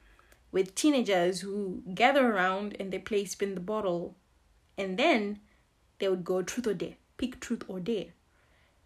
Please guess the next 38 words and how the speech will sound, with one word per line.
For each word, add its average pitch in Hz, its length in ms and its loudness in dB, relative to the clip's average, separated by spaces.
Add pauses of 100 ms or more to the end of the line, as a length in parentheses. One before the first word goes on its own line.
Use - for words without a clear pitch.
And 254 180 4
for 294 100 4
me, 320 400 6 (800)
at 311 120 2
first, 359 540 0
I 247 120 0
sort 302 200 -2
of 269 60 -4
understood, 214 580 -2
but 190 100 2
then 202 300 -2 (140)
as 202 120 -4
I 208 60 0
grew 233 240 -2
older, 202 340 0
I 165 40 -4
was 175 140 -2
like, 175 180 -6
"What 330 160 -2
is 440 120 -2
the 254 80 -4
point 190 520 -6 (100)
of 170 160 -14
truth 175 220 -8
or 165 80 -4
dare, 151 220 -6
really?" 151 440 -10 (1500)
Because 294 260 4
I 294 100 6
felt 302 300 4
like 233 320 2 (360)
truth 262 480 2 (120)
or 196 260 2
the 175 140 -4
dare, 190 520 2 (200)
either 214 280 2
way, 208 460 2 (640)
it 196 140 -4